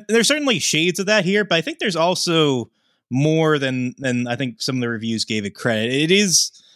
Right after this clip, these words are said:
uh, a darker role than I think she's played before. Certainly,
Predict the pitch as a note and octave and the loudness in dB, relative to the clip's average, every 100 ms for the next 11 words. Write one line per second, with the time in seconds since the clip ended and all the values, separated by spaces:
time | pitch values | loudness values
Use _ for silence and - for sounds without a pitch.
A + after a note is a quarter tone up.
0 | _ _ - C3+ C3 B2 A#2+ A#2 - _ | _ _ -2 2 2 2 0 -2 -6 _
1 | D3+ C3+ E3+ F3+ E3 C#3+ C#3+ C#3 C3+ C3+ | -4 0 0 2 -2 0 2 2 0 -2
2 | B2+ B2 A#2+ A#2+ B2+ A#2+ B2+ A2 B2 A#2 | -2 -2 0 -2 -2 -2 -2 -2 -2 -2
3 | A#2 - A#2+ A2+ A2+ G#2+ C3+ C3 B2+ B2 | -4 -6 -2 0 0 0 -2 0 0 0
4 | A#2+ A2 | 0 -4